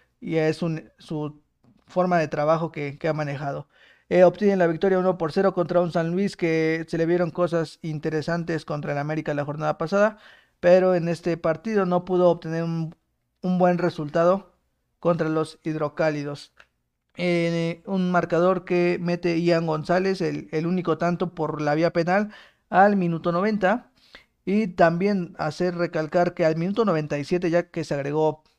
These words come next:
pues, ma-, siete minutos o más al partido, Pablo Barrera tiene un penal que falla, lamentablemente lo falla, y, y se ven mi-, infinidad de fotos y, y durante el partido se ve cómo Pablo Barrera se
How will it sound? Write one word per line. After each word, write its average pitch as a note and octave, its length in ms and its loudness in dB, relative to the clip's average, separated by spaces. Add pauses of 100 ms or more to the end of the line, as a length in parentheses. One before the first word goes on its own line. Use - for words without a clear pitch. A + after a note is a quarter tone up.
pues, - 340 -20
ma-, D#3+ 240 -12
siete E3+ 300 -2
minutos E3 420 -2
o D3+ 80 -6
más E3+ 460 -2 (420)
al D3 440 2
partido, G#3+ 560 0 (420)
Pablo F#3+ 260 6
Barrera F3+ 360 6
tiene F#3+ 160 -4
un F#3 80 -4
penal F3+ 500 -2
que D3 160 -4
falla, E3+ 460 2
lamentablemente D3+ 760 -4
lo D3 140 -4
falla, F#3+ 460 2 (440)
y, D#3 800 -2
y F3 220 -6
se D#3 160 0
ven E3+ 320 -2
mi-, D#3 140 -4
infinidad E3 500 -2
de E3+ 140 -2
fotos F3+ 400 -2
y, D#3+ 340 -10
y E3 200 -4
durante D#3 280 -4
el D3+ 80 -4
partido E3+ 300 -2
se F3 100 0
ve E3 140 2
cómo E3+ 320 0
Pablo E3+ 260 4
Barrera D#3 400 2
se D3 320 -10